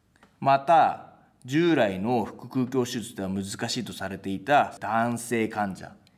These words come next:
肥満患者さんでも円滑な手術が可能となったんですね。またもう一つ大事なことはですね、ロボットの手術の場合は骨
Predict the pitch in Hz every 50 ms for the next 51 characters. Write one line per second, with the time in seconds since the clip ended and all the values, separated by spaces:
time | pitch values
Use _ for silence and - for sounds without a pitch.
0 | _ _ _ _ _ - - 120 117 123 131 139 139 131 135 - 135 135 131 120
1 | 127 117 113 123 120 117 117 117 120 131 151 185 214 233 233 226 - - - -
2 | - - - - _ - 101 117 123 123 123 113 - 123 - - - 117 110 -
3 | 120 110 95 - - 110 117 127 131 127 - - - - - - - - 113 110
4 | 101 98 95 95 104 95 92 90 - - - 82 64 - - - - 101 113 127
5 | 139 135 - - - - - - - _ _ _ _ _ _ _ _ _ _ -
6 | 175 180 214 170 170 202 240 247 233 285 - - - 135 120 110 113 110 107 101
7 | 104 101 - 104 90 76 - - - 82 95 95 85 71 - - _ _ _ -
8 | - 107 113 120 135 151 165 160 160 165 156 156 156 156 170 151 131 110 - 98
9 | 92 87 87 87 87 90 101 107 98 - - - 110 110